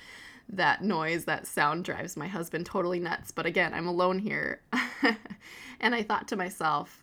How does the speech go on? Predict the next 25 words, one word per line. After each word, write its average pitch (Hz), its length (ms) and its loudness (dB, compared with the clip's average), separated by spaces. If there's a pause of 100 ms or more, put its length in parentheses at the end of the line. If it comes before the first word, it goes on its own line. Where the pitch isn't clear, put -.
(140)
"You 349 80 2
know 440 100 6
what? 269 240 4
I'm 233 140 4
gonna 359 140 4
do 220 200 0
this. 190 320 -4 (140)
Why 240 320 4
not?" 247 340 4 (1700)
And 233 180 0
this 262 160 -2
is 349 140 0
what 220 260 2
I 202 60 2
wanna 185 220 -2
talk - 200 -6
about. - 260 -4 (920)
Guess 226 260 -4
what? - 160 -8 (800)
I 208 60 6
have 240 200 0
not 190 360 0
once 175 420 -6
done 147 240 -8
it. - 140 -8